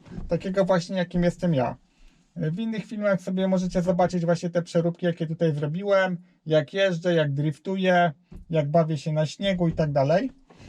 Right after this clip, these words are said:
A w tym odcinku opowiem Wam, co ile właśnie kosztuje i jak to sobie, e, poprzerabiałem.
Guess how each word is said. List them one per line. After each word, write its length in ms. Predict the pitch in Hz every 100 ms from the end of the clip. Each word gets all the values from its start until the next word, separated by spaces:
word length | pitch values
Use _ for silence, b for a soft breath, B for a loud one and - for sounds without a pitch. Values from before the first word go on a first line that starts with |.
| B
A 120 | -
w 80 | 160
tym 180 | - 254
odcinku 440 | - - 202 185
opowiem 580 | 214 247 180 185 190 190
Wam, 340 | 170 170 185 190 - _ _ _ _ _
co 260 | - 240 233
ile 300 | 175 185 190
właśnie 440 | 170 170 - 175
kosztuje 680 | 165 151 143 170 160 170 233 - _ _ _ _ _ _ _
i 80 | 180
jak 240 | 180 196
to 140 | - 190
sobie, 500 | - 170 170 170 165 -
e, 580 | 160 143 139 139 139 139 - _ _
poprzerabiałem. 800 | 180 170 185 175 156 123 - 123